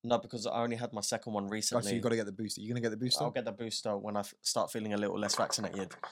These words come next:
Speaker 1: When I start feeling a little lighter in my right arm, I'll go get that topped up.
Speaker 2: Go get it topped up.
Speaker 1: But yeah, he's hold his, he's held his own whole team ransom.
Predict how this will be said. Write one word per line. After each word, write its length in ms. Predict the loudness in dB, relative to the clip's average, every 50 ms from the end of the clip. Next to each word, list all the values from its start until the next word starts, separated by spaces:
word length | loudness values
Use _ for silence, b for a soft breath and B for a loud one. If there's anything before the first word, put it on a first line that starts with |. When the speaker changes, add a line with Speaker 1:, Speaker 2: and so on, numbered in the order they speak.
| B B B B B -16 -14 -12 -8
Speaker 1:
When 100 | -4 -2
I 40 | 0
start 240 | 4 4 4 4 4
feeling 300 | 0 -2 -2 -2 -6 -6 -8 -6
a 20 | -4
little 360 | -2 -2 0 0 -2 -2 -2
lighter 340 | 0 2 2 2 2 0 -2
in 80 | -4 -4
my 80 | -2
right 220 | 0 2 2 2 4
arm, 300 | 2 2 2 0 0 -4 -10 _ _ _ _ _ _ _ _ _ _ -14 -10
I'll 60 | -6
go 100 | -6 -4
get 160 | -4 -4 -4 -6
that 120 | -6 -8 -8
topped 220 | -8 -8 -6 -4
up. 180 | -4 -4 -4 -6 _ -12
Speaker 2:
Go 100 | -10 -8
get 120 | -8 -6 -8
it 80 | -6 -6
topped 220 | -8 -10 -10 -10 -16
up. 120 | -16 -18 _ _ _ _ 4
Speaker 1:
But 160 | 4 4 4 2 -4 _ _ _ 0
yeah, 280 | 4 8 8 8 8 6
he's 200 | 2 -2 0 4
hold 200 | 6 6 6 6
his, 140 | 4 2 0 0
he's 180 | 0 2 2
held 180 | 4 4 4 4
his 120 | 4 4
own 300 | 4 4 4 2 -2 -6 -6
whole 240 | -2 0 0 2 2
team 360 | 2 0 2 0 0 2 4
ransom. 580 | 4 4 4 4 2 2 2 0 0 -2 -6 -8